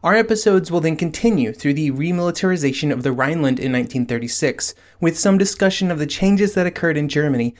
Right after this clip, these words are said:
in the intervening three years. The rise to power of Adolf Hitler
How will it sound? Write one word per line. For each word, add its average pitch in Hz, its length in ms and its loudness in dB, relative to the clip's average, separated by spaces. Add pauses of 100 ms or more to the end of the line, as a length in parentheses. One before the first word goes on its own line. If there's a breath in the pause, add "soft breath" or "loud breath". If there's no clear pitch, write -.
(140 soft breath)
in 156 100 -2
the 156 100 -2
intervening 131 560 0
three 113 260 -8
years. 123 560 -4 (1600)
The 170 100 2
rise 214 300 2
to - 100 -4
power 165 400 2
of 147 140 2
Adolf 135 260 0
Hitler 113 400 -6